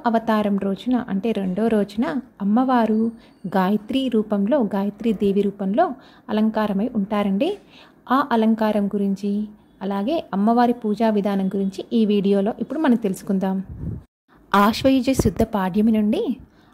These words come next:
ఆశ్వయుజ శుద్ధ నవమి వరకు తొమ్మిది రోజులు దేవీ నవరాత్రుల్లో పదవ రోజు విజయదశమి కలిసి దసరా అంటారు. ఈ పండుగ ముఖ్యంగా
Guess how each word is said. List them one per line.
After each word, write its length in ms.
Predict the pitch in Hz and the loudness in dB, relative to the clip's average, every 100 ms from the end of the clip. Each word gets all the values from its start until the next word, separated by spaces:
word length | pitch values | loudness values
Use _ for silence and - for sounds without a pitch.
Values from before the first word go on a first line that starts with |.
| _ 214 | _ -2
ఆశ్వయుజ 540 | 233 269 277 269 254 247 | -2 -2 0 0 2 0
శుద్ధ 320 | 254 240 175 | 0 -2 0
నవమి 360 | 220 208 202 214 | 2 2 4 2
వరకు 440 | 208 214 - 370 - _ _ _ - | 2 -4 -6 -8 -10 _ _ _ -4
తొమ్మిది 400 | 190 208 233 220 | 0 4 4 4
రోజులు 560 | 208 214 233 220 226 226 - | 4 2 2 2 2 0 -6
దేవీ 420 | 185 175 180 208 | -6 -2 0 4
నవరాత్రుల్లో 680 | 240 233 208 208 220 220 359 226 - - - _ _ _ - | 4 4 2 0 -2 -2 -2 -4 -6 -18 -20 _ _ _ -2
పదవ 260 | 196 247 262 | 2 4 4
రోజు 520 | 247 247 233 226 226 247 | 4 2 2 0 0 -4
విజయదశమి 640 | 220 190 202 214 220 220 | -2 0 2 0 0 -2
కలిసి 480 | 202 202 208 - 339 - - | -4 -4 -4 -2 -2 -6 -4
దసరా 320 | 180 180 185 | 2 2 2
అంటారు. 480 | 247 247 226 233 220 233 - _ _ _ _ _ - - _ - - | 2 0 0 -2 -4 -8 -16 _ _ _ _ _ -20 -20 _ -10 0
ఈ 120 | 254 | 0
పండుగ 560 | 254 214 226 254 240 240 | 2 4 4 4 4 2
ముఖ్యంగా 800 | 202 196 - 233 220 294 349 | 2 -2 -2 0 2 2 0